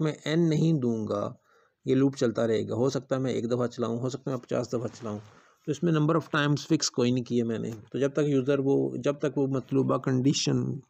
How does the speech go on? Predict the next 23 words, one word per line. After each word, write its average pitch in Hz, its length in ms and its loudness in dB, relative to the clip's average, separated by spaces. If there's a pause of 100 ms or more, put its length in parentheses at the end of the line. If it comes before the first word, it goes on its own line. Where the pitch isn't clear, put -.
(580)
पूरी 147 240 4
नहीं 143 280 4
होती 123 360 2
लूप 120 220 4
चलता 127 300 2
रहेगा। 117 420 2
तो - 160 -4
मैं 127 200 2
अब 131 180 -4
इसको 139 240 -2
कैपिटल 139 560 -2
एन 151 220 2
भी 156 100 4
दे 113 220 2
दूँ 110 240 -4
तो 135 240 2
भी 131 220 4
लूप 113 220 4
चल 104 240 0
जाएगा, 107 300 -2
क्योंकि 120 220 -2
मैंने 127 200 0
एन, 123 460 -6